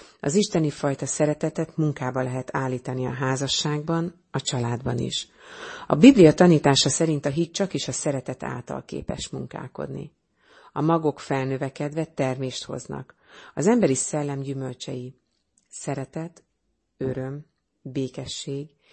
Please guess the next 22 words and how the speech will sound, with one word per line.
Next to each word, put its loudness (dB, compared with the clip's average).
béketűrés, -4
szívesség, -4
jóság, -4
hűség, -4
szelídség, -2
mértékletesség. -2
Galata 4
öt 2
huszonkettő. -4
A -4
szeretet -4
a -8
szellem -8
első -10
gyümölcse. -12
A -12
keresztények -4
szívébe -6
már -8
kiöntetett -8
Isten -12
szeretete. -14